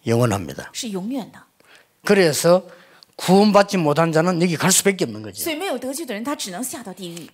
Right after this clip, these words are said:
Speaker 1: 이 두 전쟁이 벌어진 겁니다.
Speaker 2: 是这个两个战争正在发生。
Speaker 1: 그래서 여러분은 이 영원이라는 언약을 붙잡고 있으면 반드시 오는 응답이 뭐냐?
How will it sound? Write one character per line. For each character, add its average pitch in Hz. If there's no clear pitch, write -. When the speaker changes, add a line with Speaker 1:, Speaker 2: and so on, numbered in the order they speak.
Speaker 1:
이 302
두 214
전쟁이 156
벌어진 101
겁니다. -
Speaker 2:
是 -
这 392
个 294
两 202
个 226
战 269
争 311
正 285
在 175
发 160
生。 -
Speaker 1:
그래서 208
여러분은 226
이 233
영원이라는 254
언약을 240
붙잡고 214
있으면 175
반드시 285
오는 277
응답이 220
뭐냐? 196